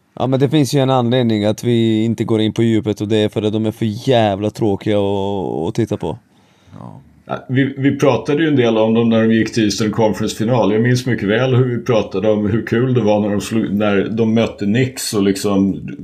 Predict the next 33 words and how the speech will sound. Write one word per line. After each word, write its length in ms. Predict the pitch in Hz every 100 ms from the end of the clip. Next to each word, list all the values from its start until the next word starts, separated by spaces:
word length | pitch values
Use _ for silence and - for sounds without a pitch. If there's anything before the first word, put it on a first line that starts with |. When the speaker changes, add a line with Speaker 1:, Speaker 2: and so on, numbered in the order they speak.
| 127
Speaker 3:
Trae 100 | 110
Speaker 2:
Mm. 100 | 104 107
Speaker 3:
Young 260 | 120 117
hetsade 640 | 104 110 - - 131 123 110
och 400 | 101 101 95 101
Madison 400 | 107 104 117 107
Square 320 | - 107 98
Garden 520 | 110 120 123 117 113
var 420 | 101 92 95 95 - - - - - _ _ _
on 200 | 117 110
fire 480 | - 127 123 120 110
också. 520 | 110 - 107 78 135 - _ _ _ _ -
Speaker 2:
Ja, 200 | 95 98
bra. 380 | 95 107 76 - _
För 120 | -
att 120 | 87
jag, 180 | 104 98
jag 140 | 98 95
fick 200 | 113 104
lite 180 | 98
dåligt 320 | 95 98 87 -
samvete 420 | 95 95 95 -
där. 140 | 73
Men, 300 | 85 98 101
eh, 280 | 101 101 101
det 100 | 104
finns 320 | - 151 131
ju, 200 | 139 127
som 160 | - 120
sagt, 460 | 120 95 - 104
du 140 | 98 110
sa 280 | - 110 101
Bobby, 460 | 98 110 90 90